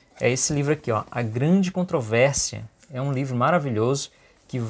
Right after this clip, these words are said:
se você tem curiosidade de entender mais sobre esse assunto da, da marca da besta, o sinal de Deus, você vai entender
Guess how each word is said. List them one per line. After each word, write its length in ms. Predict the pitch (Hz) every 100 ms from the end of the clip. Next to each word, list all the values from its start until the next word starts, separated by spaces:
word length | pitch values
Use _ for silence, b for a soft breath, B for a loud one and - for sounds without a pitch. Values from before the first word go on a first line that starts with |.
| -
se 180 | - 143
você 240 | 127 156
tem 180 | 151 170
curiosidade 800 | - 202 202 170 127 120 147 131
de 80 | 120
entender 480 | 135 143 135 143 131
mais 380 | 123 131 160
sobre 220 | - 135 127
esse 200 | - 127
assunto 520 | - - 131 131 123
da, 360 | 113 113 107 117 113 -
da 140 | 113
marca 260 | 107 110 117
da 100 | 110
besta, 560 | 95 110 127 127 123 95
o 20 |
sinal 300 | - 110 113
de 80 | 107
Deus, 480 | 104 120 131 - B B B B
você 240 | 107 -
vai 160 | 113 113
entender 500 | 123 127 120 123